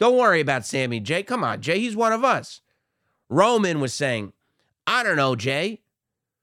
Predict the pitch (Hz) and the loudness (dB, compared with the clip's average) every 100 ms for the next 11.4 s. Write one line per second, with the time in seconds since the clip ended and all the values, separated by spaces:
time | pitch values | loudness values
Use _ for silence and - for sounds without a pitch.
0 | _ _ _ 254 240 226 160 147 131 117 | _ _ _ -6 -2 0 0 0 0 0
1 | 131 104 123 143 196 214 _ _ _ _ | -2 0 0 0 0 -6 _ _ _ _
2 | _ _ _ _ _ _ _ - 240 220 | _ _ _ _ _ _ _ 4 6 6
3 | 226 240 196 165 143 160 143 131 180 185 | 4 0 0 0 0 0 0 -2 -6 -2
4 | 180 262 254 202 170 139 131 - 120 - | 0 2 0 0 0 -2 -4 -8 -10 -10
5 | 196 170 175 180 175 285 247 147 131 143 | -2 0 2 2 0 0 0 0 0 0
6 | 127 113 131 107 - _ _ _ _ _ | -2 -6 -10 -12 -18 _ _ _ _ _
7 | - 131 123 214 220 208 160 175 190 180 | -6 -6 0 2 2 2 -2 -2 2 2
8 | 170 151 170 151 147 143 127 143 131 127 | 2 -2 -2 -2 -2 -4 -4 -2 0 0
9 | 127 117 117 107 117 113 113 113 110 107 | 0 -2 -6 -6 -4 -2 0 0 0 -4
10 | 101 117 107 107 104 107 113 - 240 185 | -8 -6 -6 -6 -8 -10 -10 -8 -6 -2
11 | 147 107 - | -2 -4 -10